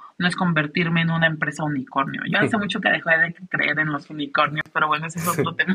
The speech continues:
Speaker 1: <laughs> para otro momento. Pero, pero yo realmente quiero generar algo de valor que sea sostenible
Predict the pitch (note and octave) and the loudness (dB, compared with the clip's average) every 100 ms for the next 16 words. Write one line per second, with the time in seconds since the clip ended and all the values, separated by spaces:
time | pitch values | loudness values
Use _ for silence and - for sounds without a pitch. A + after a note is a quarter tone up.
0 | G3+ G3 A3+ - A3+ - C3+ - - - | 0 0 0 -2 -10 -6 0 0 0 -6
1 | _ _ F#3 G3 F3 - F#3 F3+ F3 F3 | _ _ -4 0 0 2 0 4 2 2
2 | F3 F#3+ - - - - _ _ - A3 | 0 -2 -2 -14 -16 -16 _ _ 0 4
3 | G#3+ G#3+ - - A#3 A#3 A#3 B3+ B3 A#3 | 6 4 2 0 2 4 4 4 2 -2
4 | A#3 A#3 A#3 A#3 G3 F#3+ F#3+ G3+ G3+ G#3+ | 0 2 2 2 2 2 4 2 4 2
5 | G3+ F3 D#3 D#3 E3+ D4 - _ G3 F#3+ | 2 2 0 2 0 0 -6 _ -8 -4
6 | F3 G3+ G3 F3 D#3 D#3 E3 A#3+ | -4 -6 -6 -4 -4 -6 -8 -10